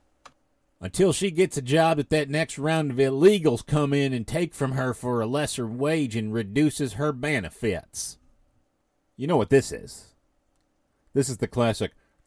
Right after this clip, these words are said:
"Took our jobs. Took our der."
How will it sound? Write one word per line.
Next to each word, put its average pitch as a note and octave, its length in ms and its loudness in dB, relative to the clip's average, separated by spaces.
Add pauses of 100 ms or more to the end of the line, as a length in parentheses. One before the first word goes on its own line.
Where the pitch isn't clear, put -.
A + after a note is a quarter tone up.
"Took - 280 2
our B3+ 240 8
jobs. A#3+ 800 6 (1040)
Took - 240 -8
our D3+ 180 6
der." D3 680 6